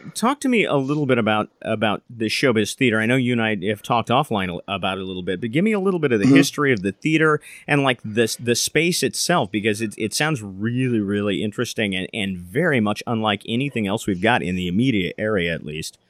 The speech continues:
Speaker 2: Oh, yeah. I, I, I, I, I love it 'cause it, it really, it, it throws me back to when I first started at at, uh, like,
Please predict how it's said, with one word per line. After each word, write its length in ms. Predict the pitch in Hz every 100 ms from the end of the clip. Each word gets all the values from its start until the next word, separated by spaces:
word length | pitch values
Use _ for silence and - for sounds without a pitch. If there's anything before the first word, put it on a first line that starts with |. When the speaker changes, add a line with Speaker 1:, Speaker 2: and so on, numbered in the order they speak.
| _ _ _ _
Speaker 2:
Oh, 160 | 117 -
yeah. 440 | 139 135 131 107 92 -
I, 360 | 151 135 151 147
I, 260 | 156 160 160
I, 160 | 160 156
I, 880 | 156 143 _ _ - - - 160 165
I 40 |
love 320 | 156 180 196
it 180 | 196 190
'cause 220 | 190 170
it, 140 | 160 -
it 140 | 170
really, 540 | 151 156 170 196 214 196
it, 480 | 175 160 170 156 -
it 220 | 170 156 -
throws 480 | _ 175 170 175 160
me 140 | 165
back 400 | 143 147 147 151 -
to 340 | 151 131 127
when 340 | 123 120 135 135
I 220 | 120 120
first 400 | - - 131 131
started 600 | - 127 131 113 98 95
at 360 | - 104 101 - _ - - - _ -
at, 300 | 113 107 101 -
uh, 320 | 107 95 - 90
like, 280 | 113 113